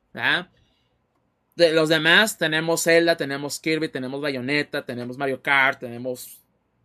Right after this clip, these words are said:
Tra-, Strikers, tenemos etcétera, ¿verdad? Entonces ya, ya con eso se, se compensa, pues. Se,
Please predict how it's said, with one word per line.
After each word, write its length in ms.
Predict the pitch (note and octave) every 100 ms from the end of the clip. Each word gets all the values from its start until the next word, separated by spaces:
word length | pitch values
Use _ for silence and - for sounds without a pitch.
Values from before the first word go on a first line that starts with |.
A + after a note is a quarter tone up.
| _ _ _
Tra-, 200 | - C#3+
Strikers, 520 | D3 - D3 C#3 C3+ -
tenemos 540 | C3 C3+ C#3 - - -
etcétera, 420 | E3+ E3 C#3+ - _ _ _ _ _ _ _
¿verdad? 360 | - B2+ C#3 D3+ _ _ _ _ _ _
Entonces 260 | - F3+ F3+
ya, 180 | G3 F#3+
ya 180 | G3
con 160 | G3 F#3
eso 200 | F3+ E3+
se, 100 | D#3+
se 160 | D3+ -
compensa, 500 | D3+ D3+ F3 C#3+ -
pues. 160 | -
Se, 440 | - - - C3